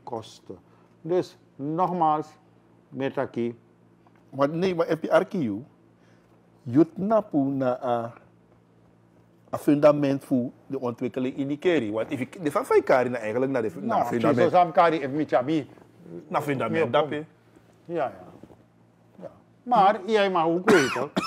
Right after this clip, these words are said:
Speaker 1: <coughs> vanwege al deze prestaties, Gerald,
Speaker 2: Mhm.
Speaker 1: ben ik, en dat heb ik ook in die keer geïntroduceerd, dat een ambassadeur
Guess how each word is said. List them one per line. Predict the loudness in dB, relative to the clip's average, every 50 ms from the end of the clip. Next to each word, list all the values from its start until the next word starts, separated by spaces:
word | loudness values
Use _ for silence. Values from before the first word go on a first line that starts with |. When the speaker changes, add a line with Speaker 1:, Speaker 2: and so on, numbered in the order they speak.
| -6
Speaker 1:
<coughs> | -10 -12 -14 _ 0 4
vanwege | 4 6 6 8 8 6 6 4 2
al | 2 4 4 4 4 4
deze | 4 4 4 2 -2 -6
prestaties, | -6 0 4 4 4 6 4 4 4 4 4 4 4 2 0 -2 -2 -2 -2 -4 -6
Gerald, | -6 -6 -6 -8 -10 -12 -14 -12
Speaker 2:
Mhm. | -10 -10 -10 -10 -10 -12 -14 -16 _ _ _ _ _ _ _ _ _ _ _ _ _ _ _ _ _ _ _ _ _ _ _ _ _ _ _ _ _ _ _
Speaker 1:
ben | -14 -8 -2 2 2 4 4 4
ik, | 4 2 2 0 -8 -20 -20 _ _ _ _ _ _ _ _ _ _ _ _ _ _
en | -4 0 4
dat | 4 4 4
heb | 4 2 2 2
ik | 0 0 0
ook | 0 0 2
in | 0 0 2
die | 2 2
keer | 4 6 6 6 6
geïntroduceerd, | 6 4 4 2 2 2 2 2 2 2 0 0 2 2 2 2 2 -2 -8 _ _ _ _ _ _ _ _ _ _ _
dat | -4 2 2 2 2 0 -8 -20 _ _ _ _ _ _ _ _ _ _ _ _ _ _ _ _ _ _ _ _ _ _ _ _ _ _ _ _
een | -4 -4 -2 0
ambassadeur | 0 0 2 2 2 2 4 4 4 4 6 8 8 8 8 8 6 4 0